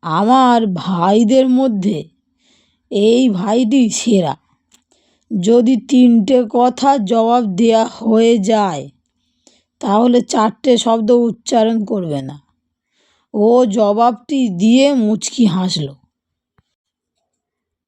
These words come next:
এ তো গেল জয়ন্তর আমলের কথা। কিশোরের আমলেও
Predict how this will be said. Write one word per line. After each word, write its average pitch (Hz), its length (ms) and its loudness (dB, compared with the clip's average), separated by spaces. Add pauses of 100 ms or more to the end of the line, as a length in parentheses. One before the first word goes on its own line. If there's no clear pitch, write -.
(420)
এ 214 360 0
তো 247 260 4
গেল 202 520 -2
জয়ন্তর 220 960 0 (500)
আমলের 220 600 0
কথা। 185 420 -6 (960)
কিশোরের 294 720 2
আমলেও 226 840 0